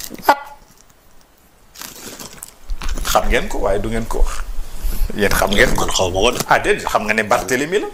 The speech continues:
Speaker 1: Moo waat ne bu Macky deful troisième mandat, mu bàyyi politique. Sama frère Barthélemy.
Speaker 2: Ah, Macky nee nañ loolu la bëggoon sax.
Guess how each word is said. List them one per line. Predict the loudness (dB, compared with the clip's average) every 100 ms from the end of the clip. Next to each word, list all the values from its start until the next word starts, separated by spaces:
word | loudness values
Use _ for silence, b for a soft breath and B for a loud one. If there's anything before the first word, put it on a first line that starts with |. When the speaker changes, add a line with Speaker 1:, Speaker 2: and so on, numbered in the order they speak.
| -12 -16 -16 -18 -20 -20 -20 -18 -12 -4
Speaker 1:
Moo | 4 4 6
waat | 4 2 -2 -16 -16
ne | -12
bu | -8
Macky | -6 -6 -6
deful | -6 -8 -8
troisième | -2 0 0 -2
mandat, | -2 -4 -4 -8 -10 -14 -16 -16 -6
mu | -2
bàyyi | 0 -2 -2
politique. | -4 0 4 4 2 -2 -2 -2 -2 -4 -2 -4 -4 -10 -12 -12 -10 -6 2
Sama | 4 4 2
frère | 2 0 0
Barthélemy. | -2 -2 -4 -6 -8 -12 -16 -16 -14 -16 -16 -18 -18 -18 -18 -10 -8 -8 -4
Speaker 2:
Ah, | 0 0
Macky | 2 0 0
nee | 0 2
nañ | 4 6
loolu | 6
la | 6
bëggoon | 6 4 2
sax. | 0 -4